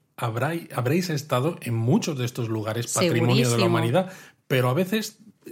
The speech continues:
Speaker 1: como no se ve tan claramente, ¿no? Y dices, "No, yo no conozco el
Speaker 2: Bueno,
Speaker 1: patrimonio de la
Speaker 2: porque
Speaker 1: humanidad en Japón", y es como, "¿Cómo que no?". Porque, fijaos, os vamos a decir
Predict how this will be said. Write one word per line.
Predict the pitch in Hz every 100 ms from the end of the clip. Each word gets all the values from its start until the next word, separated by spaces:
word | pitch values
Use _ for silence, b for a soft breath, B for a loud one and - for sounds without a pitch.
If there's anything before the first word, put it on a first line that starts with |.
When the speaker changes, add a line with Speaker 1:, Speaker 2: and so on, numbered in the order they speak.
| - -
Speaker 1:
como | 175 156 156 156 - - _ -
no | 175
se | 196 208
ve | 175
tan | 160 156
claramente, | 170 170 160 180 185
¿no? | 180 226
Y | 151
dices, | 127 123 120
"No, | 170 233 190
yo | 226
no | 254
conozco | 151 156 185 135
el | 120
Speaker 2:
Bueno, | 123
Speaker 1:
patrimonio | 269 269 190 -
de |
la | 127
Speaker 2:
porque | 120
Speaker 1:
humanidad | 123 120 120
en | 120
Japón", | 104 147
y | 123
es |
como, | - 117 107 B B B _
"¿Cómo | - 175 220
que | 156
no?". | 143 135
Porque, | - 135 120 B B
fijaos, | - 143 180 147 113
os | 127
vamos | 180 226 208
a |
decir | 196 - 226